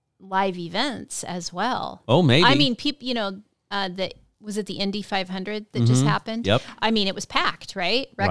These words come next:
Speaker 1: Record, record-setting
Speaker 2: Hundred thirty thousand
Speaker 1: attendance.
Speaker 2: people. Hundred thirty thousand. And they're, they were selling the middle seats.
Speaker 1: They sure were.
Speaker 2: If you looked at that
Speaker 1: I saw the
Speaker 2: stadium,
Speaker 1: stands.
Speaker 2: it was impressive.
Speaker 1: Yeah,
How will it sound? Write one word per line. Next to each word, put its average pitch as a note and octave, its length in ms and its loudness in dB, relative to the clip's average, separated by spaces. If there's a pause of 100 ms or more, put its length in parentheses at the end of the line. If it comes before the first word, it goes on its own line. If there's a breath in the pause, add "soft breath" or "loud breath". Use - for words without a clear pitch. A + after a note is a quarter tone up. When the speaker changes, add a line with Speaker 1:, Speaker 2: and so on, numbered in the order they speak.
Speaker 1:
Record, G#3 340 -2 (240)
record-setting F#3 960 -8
Speaker 2:
Hundred D#3 280 2
thirty C#3 180 6
thousand A2 400 4
Speaker 1:
attendance. G#2+ 160 0
Speaker 2:
people. - 140 -6 (360)
Hundred F3 280 4
thirty D3 240 6
thousand. E2+ 440 0 (400 loud breath)
And F#2+ 420 2
they're, G2+ 380 0
they G#2 220 4
were F#2 140 0
selling G#2 380 4
the F#2+ 80 2
middle F#2 220 2
seats. - 500 -6 (220)
Speaker 1:
They A#3+ 120 0
sure A3+ 540 2
were. G3+ 140 -6
Speaker 2:
If B2+ 200 4
you G3 180 2
looked F3+ 300 0
at A2+ 140 2
that A#2 120 6
Speaker 1:
I C#3 40 6
saw - 220 4
the A2 100 4
Speaker 2:
stadium, E2+ 180 0
Speaker 1:
stands. G#2+ 400 0
Speaker 2:
it C#3+ 180 6
was G#2 180 0
impressive. F2 920 -2
Speaker 1:
Yeah, E2 260 -4